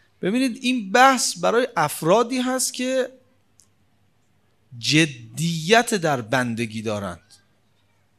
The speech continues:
تصمیم بر بندگی دارند. کسی که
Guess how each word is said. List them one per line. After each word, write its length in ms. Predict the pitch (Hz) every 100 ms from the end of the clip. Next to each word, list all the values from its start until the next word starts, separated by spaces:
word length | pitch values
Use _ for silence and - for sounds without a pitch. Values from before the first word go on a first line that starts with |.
| -
تصمیم 720 | - 135 143 - 180 208 233
بر 280 | 175 135 120
بندگی 520 | 101 110 104 107 104
دارند. 340 | 101 95 90 _ _ _ _ _ _ _ _ _ _ _ _ _ _ _ -
کسی 420 | - - - 180
که 400 | 139 143 117 107